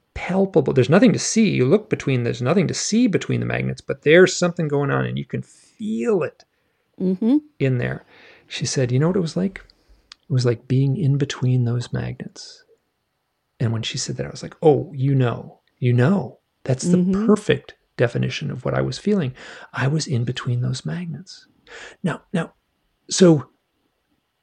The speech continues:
Speaker 1: so here's another little thing that, that I, this is a conversation I had with someone.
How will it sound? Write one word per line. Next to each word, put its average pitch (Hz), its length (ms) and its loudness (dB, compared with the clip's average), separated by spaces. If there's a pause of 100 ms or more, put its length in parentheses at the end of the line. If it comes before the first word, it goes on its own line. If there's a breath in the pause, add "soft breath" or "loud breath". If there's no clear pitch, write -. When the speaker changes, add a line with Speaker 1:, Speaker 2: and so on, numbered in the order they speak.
(560)
Speaker 1:
so - 160 0
here's 165 260 6
another 160 300 8
little 120 180 4
thing 123 440 -4
that, - 300 -6
that - 220 2
I, 127 300 2
this 175 180 0
is 160 80 2
a 131 60 2
conversation 127 600 2
I 120 40 -2
had 127 180 -4
with 127 100 -4
someone. 131 380 -4